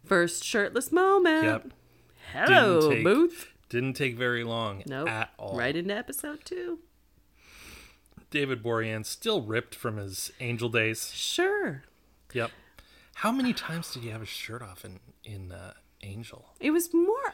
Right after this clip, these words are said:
Speaker 1: often than not, if I recall correctly.
Speaker 2: I feel
Speaker 1: ripped and sort of slightly off.
Speaker 2: Yeah.
Speaker 1: Or
Speaker 2: Oh, he was
Speaker 1: open,
Speaker 2: always,
Speaker 1: or
Speaker 2: he
Speaker 1: he's
Speaker 2: was
Speaker 1: like
Speaker 2: mostly open.
Speaker 1: Or he's just getting it on, or just getting it
Speaker 2: Yeah.
Speaker 1: off.
Speaker 2: I was, I was watching, um,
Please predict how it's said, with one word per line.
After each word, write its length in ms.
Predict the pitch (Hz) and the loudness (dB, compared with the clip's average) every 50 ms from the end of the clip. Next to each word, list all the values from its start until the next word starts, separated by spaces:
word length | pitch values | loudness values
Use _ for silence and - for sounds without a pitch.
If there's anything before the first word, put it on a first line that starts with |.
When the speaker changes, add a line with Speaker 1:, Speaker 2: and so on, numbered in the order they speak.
| - | -6
Speaker 1:
often 480 | 190 190 190 196 - - - 214 190 180 | -8 -6 -6 -8 -8 -8 -6 -4 -4 -2
than 160 | 175 165 165 | -2 -4 -4
not, 240 | 170 165 165 - - _ - | -6 -6 -8 -10 -12 _ -16
if 160 | 160 - - | -14 -12 -12
I 80 | 160 156 | -12 -10
recall 840 | 151 147 143 - - - 165 147 139 123 113 113 123 - - - _ _ _ _ _ _ _ _ _ _ | -10 -12 -14 -14 -12 -12 -10 -10 -8 -10 -10 -12 -12 -16 -20 -20 _ _ _ _ _ _ _ _ _ _
correctly. 580 | - - 151 135 139 - - - 123 110 117 - - - - - - - - | -16 -14 -14 -14 -14 -16 -16 -16 -14 -14 -14 -16 -18 -20 -20 -20 -20 -14 -6
Speaker 2:
I 80 | - 165 | -2 0
feel 240 | 180 190 190 233 247 | 2 2 4 4 6
Speaker 1:
ripped 400 | 262 240 202 - - - - - - - | 8 8 6 6 2 -2 -8 -8 -4 -2
and 180 | 180 165 175 | -2 -2 -2
sort 300 | 156 - - 185 175 165 | -4 -4 -2 -2 -2 0
of 160 | 156 143 139 - - - - - - - - - - - - _ _ _ _ _ _ _ _ _ _ - | 0 -2 -4 -6 -14 -20 -20 -20 -14 -12 -12 -12 -12 -16 -18 _ _ _ _ _ _ _ _ _ _ -6
slightly 640 | - - - 226 220 202 185 180 - - 135 90 | -2 0 2 6 6 6 6 4 2 -2 -6 -6
off. 460 | 62 65 - - 156 - - - - - | -6 -10 -10 -12 -14 -18 -16 -18 -14 -10
Speaker 2:
Yeah. 580 | 123 131 135 139 135 123 120 113 104 101 101 - - - | -6 0 2 2 4 4 2 2 0 -2 -6 -8 -8 -2
Speaker 1:
Or 320 | 147 160 175 170 170 170 156 | 4 6 8 8 8 8 8
Speaker 2:
Oh, 120 | 240 233 214 | 8 10 10
he 40 | |
was 140 | 208 196 196 | 10 10 10
Speaker 1:
open, 180 | 190 180 165 170 | 8 6 8 8
Speaker 2:
always, 20 | 170 | 8
Speaker 1:
or 100 | 170 170 | 8 8
Speaker 2:
he 60 | 170 | 8
Speaker 1:
he's 60 | 147 127 | 6 6
Speaker 2:
was 40 | 190 | 6
Speaker 1:
like 140 | 175 165 | 6 6
Speaker 2:
mostly 640 | 131 139 139 143 147 151 143 - - 147 131 120 107 | 4 4 6 6 6 6 4 0 0 0 0 0 0
open. 540 | 107 113 113 110 - 101 92 95 - - _ - | -2 -2 -4 -4 -6 -12 -12 -12 -16 -18 _ -4
Speaker 1:
Or 160 | - 185 180 | -2 0 2
he's 260 | 175 175 165 - - | 4 2 2 0 -2
just 280 | - - 214 214 - - | 2 4 4 4 6 6
getting 240 | 226 214 208 202 196 | 6 8 8 6 6
it 80 | 190 | 6
on, 320 | 190 185 185 185 185 180 170 | 6 6 6 6 6 4 4
or 80 | 139 - - - | 0 -2 -4 0
just 360 | - 208 208 196 - - - | 2 2 4 4 4 4 6
getting 220 | 190 180 170 165 - | 4 4 6 6 4
it 40 | 113 | 6
Speaker 2:
Yeah. 80 | - 156 | 6 6
Speaker 1:
off. 300 | 151 151 147 147 147 147 | 6 6 4 4 2 2
Speaker 2:
I 20 | 139 | 2
was, 200 | 160 160 - - | 2 0 0 -2
I 100 | - 147 | -4 -4
was 180 | 156 165 - | -4 -4 -4
watching, 440 | 170 156 147 - - 156 143 131 117 | -4 -4 -4 -4 -4 -4 -4 -4 -4
um, 540 | 110 107 110 107 107 104 104 101 101 101 | -2 -2 -2 -4 -4 -6 -8 -10 -12 -14